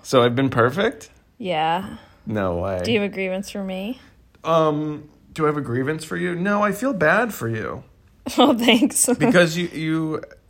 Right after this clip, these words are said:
Speaker 1: your sleep opportunity is shorter than mine.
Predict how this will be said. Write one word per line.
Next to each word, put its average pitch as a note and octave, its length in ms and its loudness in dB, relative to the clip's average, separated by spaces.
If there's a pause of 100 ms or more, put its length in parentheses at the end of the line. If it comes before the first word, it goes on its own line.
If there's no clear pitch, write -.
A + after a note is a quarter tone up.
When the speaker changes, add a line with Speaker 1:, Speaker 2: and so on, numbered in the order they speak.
Speaker 1:
your D3 180 0
sleep G#3+ 460 -2
opportunity C#3+ 840 0 (160)
is B2 160 -2
shorter A#2 640 2
than G#2 240 0
mine. F#2 400 -2